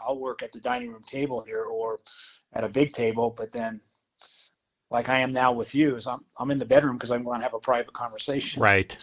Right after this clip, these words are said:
Speaker 2: right.
Speaker 1: And, and how we, how we go about designing a home to be more flexible and, and also maybe, uh, more personal, how people maybe look at their home as, as not just my abode, but it's also, it's, it's, it makes me distinct. This is what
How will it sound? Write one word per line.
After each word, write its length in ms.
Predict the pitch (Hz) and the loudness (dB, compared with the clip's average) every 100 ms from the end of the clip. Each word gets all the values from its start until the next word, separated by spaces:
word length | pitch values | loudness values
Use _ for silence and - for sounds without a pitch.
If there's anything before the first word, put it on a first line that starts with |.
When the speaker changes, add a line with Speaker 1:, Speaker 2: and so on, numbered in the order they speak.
| - - | -6 6
Speaker 2:
right. 320 | 104 92 - | 8 8 4
Speaker 1:
And, 260 | 123 - 254 _ - | -8 -10 -18 _ -8
and 120 | 127 120 | -2 4
how 180 | 139 | 6
we, 160 | 139 123 - | 6 2 0
how 200 | 131 139 | 4 4
we 120 | 139 | 4
go 100 | 139 | 4
about 220 | 131 131 | 4 2
designing 400 | 123 127 131 123 | -2 -6 -6 -8
a 60 | 117 | -12
home 260 | 139 139 | -10 -12
to 60 | 120 | -16
be 160 | 117 117 | -20 -12
more 240 | 123 117 | -6 -6
flexible 640 | - 120 117 - 151 165 | -6 -8 -6 -6 -6 -4
and, 160 | 131 123 - | -6 -10 -14
and 180 | 120 | -8
also 280 | 135 175 - | -2 -2 -2
maybe, 380 | 175 160 151 147 - - - - _ _ | -4 -2 -2 -4 -10 -20 -20 -20 _ _
uh, 160 | 127 - | -8 -6
more 260 | 143 143 139 | 2 4 4
personal, 480 | - 147 - 123 120 | 6 6 6 0 2
how 160 | 117 | 2
people 320 | 120 123 123 | 0 -2 -2
maybe 240 | 120 123 117 | -2 -2 -4
look 220 | 120 120 | -2 -2
at 80 | - | -2
their 140 | 113 | -4
home 300 | 104 135 131 | -2 -2 -2
as, 160 | 113 - | -4 -6
as 240 | 110 - - | -10 -10 -6
not 200 | 117 113 | -6 -4
just 500 | - 113 - - - _ _ _ - - - - _ _ - | -2 -2 -2 -10 -18 _ _ _ -20 -20 -20 -20 _ _ -10
my 200 | 123 117 | 0 2
abode, 420 | 113 127 131 127 | 6 10 10 10
but 120 | 113 110 | 2 -4
it's 140 | 110 | -4
also, 600 | 120 117 117 - 110 110 | -2 0 -2 -6 -6 -6
it's, 340 | 110 110 - - | -8 -10 -12 -10
it's, 200 | 117 - | -8 -8
it 220 | 120 117 | -8 -6
makes 280 | 117 113 123 | -4 -4 -2
me 120 | 117 | -2
distinct. 480 | 107 - 117 104 - | -4 -6 -8 -8 -8
This 180 | 110 - | -8 -6
is 140 | 104 | -6
what 160 | 113 | -6